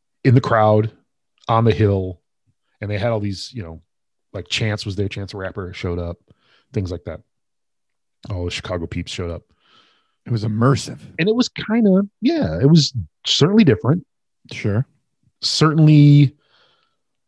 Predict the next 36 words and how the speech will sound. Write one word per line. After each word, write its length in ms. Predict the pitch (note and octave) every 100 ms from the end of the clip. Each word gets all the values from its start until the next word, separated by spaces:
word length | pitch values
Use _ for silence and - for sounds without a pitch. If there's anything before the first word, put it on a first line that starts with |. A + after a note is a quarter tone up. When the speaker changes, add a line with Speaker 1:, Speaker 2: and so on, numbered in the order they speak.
| _ _
Speaker 1:
not 380 | A3 A2+ B2 D3+
artificial, 920 | C#3+ B2+ - - E3 - F#2+ C#3 - _ _ _ _ _ -
right? 280 | B2+ B2 -
'Cause 240 | A#2+ G#2
there's 180 | B2 A#2
no 140 | B2
lights 440 | B2 G#2+ A2+ A2 -
or 80 | A2
lasers 720 | G2+ A2 G2 G#2+ G#2 A2 G#2 F#2+
or 280 | E2+ E2+ E2+ _ _ _ _ _ _ _ _ _ _ -
anything 320 | A#2 A#2 A2
like 200 | G2+ G2
that. 300 | G#2 E2 - _ _ -
It's 140 | A2+ F2+
Speaker 2:
Mm-hmm. 100 | G2+
Speaker 1:
just 200 | F#2 G#2+ _ _ _ _ _ _ _
Kanye, 580 | - B2 B2 B2 A#2+ A#2+
his 140 | G#2+ G#2+
band, 360 | A2+ A2 A2
and 100 | G2+
all 80 | F#2+
these 100 | G2
dancers 360 | C#3+ F3 F2 E2+
and 100 | F#2
singers 300 | D#3 C3 D#2+
and 100 | E2
shit. 160 | - _ _ _ _ _ _ _ _ _ _ _ _ _
It's 80 | -
kind 140 | -
of 60 | D#4+
a 40 |
cool 140 | A3 G#3+
concept, 440 | E3 G#2 F#2 F2+
if 120 | F#2+
I'm 80 | F#2+
honest. 380 | F#2+ E3+ - -